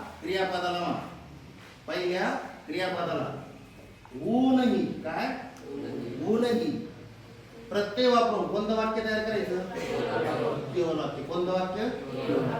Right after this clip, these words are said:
दुसरा नियम काय बघा, आता ऊनही वापरून केवळ वाक्य तयार करायचं. आणि आता आपल्याला कोणतं कर, पहिल्या क्रियापदानंतर म्हणा किंवा पहिल्या वाक्यानंतर म्हणा,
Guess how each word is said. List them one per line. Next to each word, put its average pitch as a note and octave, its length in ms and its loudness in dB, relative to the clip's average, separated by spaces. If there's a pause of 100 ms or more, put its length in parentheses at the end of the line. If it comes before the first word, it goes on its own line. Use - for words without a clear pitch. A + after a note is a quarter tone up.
(880)
दुसरा C4+ 300 4
नियम C#4 300 4
काय C4 200 4
बघा, A3+ 180 2
आता G#3+ 320 0
ऊनही B3 400 2
वापरून A#3+ 420 2 (420)
केवळ A3 220 4
वाक्य A3 360 4
तयार G3+ 200 0
करायचं. F#3 360 -2 (760)
आणि G#3 200 2
आता A#3+ 260 6 (1600)
आपल्याला A#3+ 360 0
कोणतं A#3+ 260 0
कर, B3+ 160 2 (100)
पहिल्या A#3+ 300 2
क्रियापदानंतर B3 720 2
म्हणा - 220 0 (760)
किंवा A#3 160 4
पहिल्या A#3 400 4
वाक्यानंतर B3 600 4
म्हणा, D#3+ 280 0